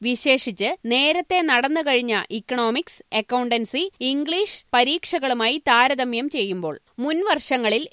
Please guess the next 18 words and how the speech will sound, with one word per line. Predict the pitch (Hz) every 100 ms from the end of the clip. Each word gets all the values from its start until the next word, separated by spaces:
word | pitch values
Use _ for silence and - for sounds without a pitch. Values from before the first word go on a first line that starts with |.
| -
എല്ലാ | 226 254 302 339
പരീക്ഷകളും | 285 277 285 - 277 285 285
എഴുതി | 226 220 233 254
ജയിച്ചവരും | 214 196 226 202 165 254 -
ഇത്തവണ | 240 262 - 320 240 240 349 226
ഊഹക്കണക്കിലൂടെ | 269 311 349 320 294 269 262 247 226 -
ജയിച്ചവരും | 202 202 247 196 170 240 - 208
ബിരുദ | 254 294 302 370
കോഴ്സുകളിൽ | 320 277 - 254 254 240
പ്രവേശനത്തിന് | 247 226 269 - 302 262 262
മത്സരിക്കുമ്പോൾ | 233 185 - 254 226 202 190 165 - -
ആർക്കാവും | 233 294 381 311 247 208 185 -
കൂടുതൽ | - 269 302 285 226 294
ഗുണം? | 226 196 151 _ -
എൻ | 240 285 330
ഐ | 359
ടി | 339 370
പ്രവേശനത്തിനുള്ള | 320 285 285 311 285 285 262